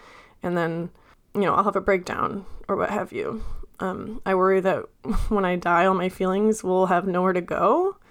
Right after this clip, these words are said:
And that's kind of why I started this podcast, to be honest. Uh, back in twenty eighteen, I was kind of going through a similar situation where my world was crumbling around me and I just didn't have anywhere to go with the feelings.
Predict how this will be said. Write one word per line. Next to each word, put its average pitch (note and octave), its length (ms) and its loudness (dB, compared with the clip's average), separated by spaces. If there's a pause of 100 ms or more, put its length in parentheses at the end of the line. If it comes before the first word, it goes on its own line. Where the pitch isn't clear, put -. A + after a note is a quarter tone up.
(560)
And A#3 80 4
that's D4 140 2
kind D#4 200 2
of G4 120 0
why G3 400 2
I G3+ 40 2
started G3 320 -2
this E3+ 120 -6
podcast, F#3+ 480 0
to - 60 -10
be F#3 120 0
honest. F#3 560 -2 (200)
Uh, F3 200 0
back F#3 220 -2
in F#3 80 -2
twenty F#3 320 -4
eighteen, F#3 520 -4 (260)
I F#3+ 80 2
was F3+ 160 0
kind F#3 180 -2
of F3+ 80 -2
going F3+ 200 0
through F3+ 140 -4
a - 20 -4
similar F#3 280 0
situation F#3 580 -2
where F3 100 -2
my F3 140 -2
world F3+ 240 2
was F3+ 120 -4
crumbling F#3 400 -2
around F#3 260 0
me F#3 240 -2
and F#3 220 -4
I F#3+ 100 -2
just F#3 360 -8
didn't F#3 220 -6
have F3+ 220 -2
anywhere F#3 320 0
to F#3 80 0
go F3+ 280 0
with A3 180 0
the - 80 -18
feelings. A3+ 580 -2